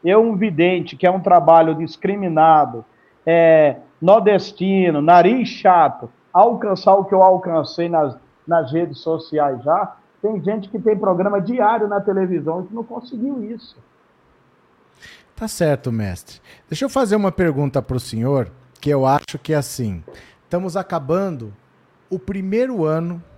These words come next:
Speaker 2: do governo Lula, um governo difícil, que começou com uma tentativa de golpe. Ninguém sabia o que ia ser, o ex-presidente fora do Brasil, ninguém sabe quando que ele vai ser preso, uma situação muito complicada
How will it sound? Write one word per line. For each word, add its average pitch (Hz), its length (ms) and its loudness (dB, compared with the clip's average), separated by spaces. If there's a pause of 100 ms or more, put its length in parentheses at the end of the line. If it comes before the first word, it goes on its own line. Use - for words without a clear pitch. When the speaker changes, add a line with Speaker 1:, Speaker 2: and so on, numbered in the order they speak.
(360)
Speaker 2:
do 127 160 -10
governo 143 480 -6
Lula, 147 480 -6 (720)
um 139 120 -8
governo 143 420 -4
difícil, 151 760 -12 (340)
que 143 140 -8
começou 147 480 -8
com 147 100 -12
uma 135 140 -10
tentativa 131 560 -10
de 123 100 -12
golpe. 120 560 -6 (1500)
Ninguém 160 280 -4
sabia 160 400 -4
o 147 60 -4
que 147 160 -8
ia 131 140 -2
ser, 123 500 -6 (400)
o 147 160 0
ex-presidente 135 680 -6
fora 135 320 -6
do 117 100 -10
Brasil, 113 640 -8 (440)
ninguém 170 320 -4
sabe 135 320 -6
quando 127 300 -8
que 127 100 -10
ele 123 140 -4
vai 117 180 -4
ser 110 140 -10
preso, 127 240 -8
uma 170 120 -6
situação 175 420 -12
muito 196 560 -6
complicada 127 840 -8